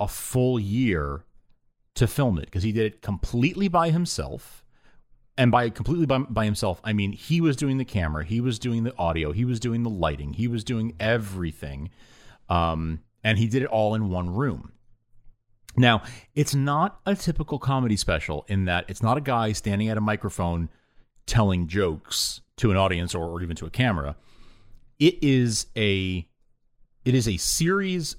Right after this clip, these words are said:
of vignettes, musical numbers, comedic musical numbers, um, that are about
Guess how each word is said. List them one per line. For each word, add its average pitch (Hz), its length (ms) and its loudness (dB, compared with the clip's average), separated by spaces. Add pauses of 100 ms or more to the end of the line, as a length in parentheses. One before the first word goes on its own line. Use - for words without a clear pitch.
of 98 580 0 (220)
vignettes, 107 720 0
musical 107 500 0
numbers, 85 640 -4 (300)
comedic 131 600 4 (300)
musical 107 460 0
numbers, 80 560 -4 (720)
um, 85 580 2 (440)
that 92 520 0
are 87 380 -2
about 90 640 -4